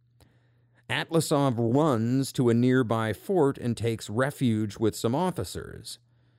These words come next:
But the mutineers overwhelm the fort and kill Atlasov in his bed, along with the other officers, for good measure.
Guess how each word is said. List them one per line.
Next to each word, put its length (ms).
But 160
the 80
mutineers 800
overwhelm 760
the 80
fort 500
and 320
kill 380
Atlasov 800
in 80
his 200
bed, 560
along 480
with 160
the 140
other 280
officers, 640
for 140
good 240
measure. 420